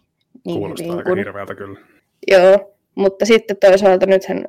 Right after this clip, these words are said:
Speaker 1: Konsolifinnallakin tehtiin uutinen siitä, että Jim Ryan on sanonut, että ne miettii ja suunnittelee tälläkin hetkellä jotain Game Passin kaltaista palvelua, että jos ne vaikka siihen, sinne sitten tunkisi näitä vanhempia loistopelejä, niin, niin olisin kyllä,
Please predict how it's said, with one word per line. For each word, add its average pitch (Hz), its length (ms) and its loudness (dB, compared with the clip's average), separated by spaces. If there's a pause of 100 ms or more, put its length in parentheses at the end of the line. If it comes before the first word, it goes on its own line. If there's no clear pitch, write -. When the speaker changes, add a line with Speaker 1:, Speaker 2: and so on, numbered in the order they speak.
(140)
Speaker 1:
Konsolifinnallakin 190 760 0
tehtiin 196 360 -2
uutinen 196 360 0
siitä, 175 320 0
että - 400 -6 (100)
Jim 196 180 -2
Ryan 190 220 2
on 202 80 2
sanonut, 208 340 0
että - 260 -8
ne 165 80 -6
miettii 156 640 -8 (580)
ja 180 60 -14
suunnittelee 165 520 -6
tälläkin 180 380 -12
hetkellä - 380 -12
jotain 156 420 -8
Game 165 240 -8
Passin 180 320 -10
kaltaista - 400 -14
palvelua, - 500 -6
että - 260 -12
jos - 160 -14
ne 190 100 -6
vaikka 196 320 -4
siihen, 269 580 -2
sinne 240 260 -4
sitten - 520 -8 (720)
tunkisi 214 320 -6
näitä 185 180 -2
vanhempia 175 640 -4 (300)
loistopelejä, 165 760 -6
niin, 175 300 -12
niin 170 140 -12 (140)
olisin 180 300 -10
kyllä, 180 280 -10